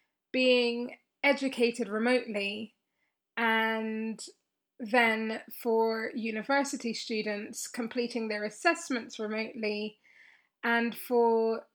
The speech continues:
secondary age students, so our G C S E students and our A-level students, finishing off the year in the way they did. I mean, that would have been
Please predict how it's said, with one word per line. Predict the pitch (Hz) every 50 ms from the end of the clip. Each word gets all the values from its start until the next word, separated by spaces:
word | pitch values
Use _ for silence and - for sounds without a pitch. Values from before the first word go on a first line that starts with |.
| _ -
secondary | - - - 320 311 320 311 277 - 226 214 214
age | 214 214 208
students, | - - - - 214 208 226 247 254 254 - -
so | - - 233 214
our | 220 226 220
G | 208 - 240 226
C | 226 - 240
S | 240 240 -
E | 339 320
students | 311 311 - 330 311 302 294 285 269 269 -
and | 220 214
our | 214 220 - - -
A-level | 269 285 285 277 269 254 269 269
students, | 262 - - 269 262 254 247 254 247 240 247 - 240 - - - - _ _ _ _ _ _ _ _ _ _ _ _ _ _ _ _ _ _ _ _ _ _ _ _ _ _ _ - - -
finishing | 277 262 254 247 - - 262 240
off | 233 220 - -
the | 247
year | 233 226 233 226 220 226 240 -
in | - 226 226 226
the | 220
way | 214 214 214 214
they | 208 208 208 202 202 180
did. | - 269 262 233 208 - - -
I | 233
mean, | 226 226 226 233 233 226 226 - - _ _ _ _
that | 226 240 311 349 330 - 247
would | 240 262 254 208
have | 226 240 220 - _ _
been | 339 370 359 262 214 208 214 214 226 226